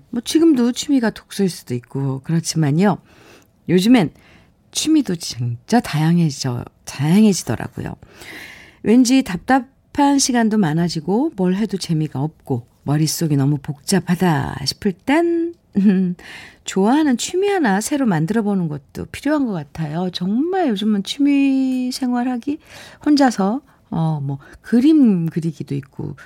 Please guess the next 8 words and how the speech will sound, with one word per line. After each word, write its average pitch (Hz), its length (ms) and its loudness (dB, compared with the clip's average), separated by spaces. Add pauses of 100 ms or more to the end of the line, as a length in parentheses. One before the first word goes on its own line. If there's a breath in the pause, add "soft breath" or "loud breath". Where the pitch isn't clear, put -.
(120)
색칠하는 214 960 -2
그런 156 440 2 (180 loud breath)
수채화, 151 800 -2
뭐, 127 260 -4 (460 loud breath)
이런, 180 420 2 (140)
그런 226 600 2
아예 180 400 2
그 135 320 -4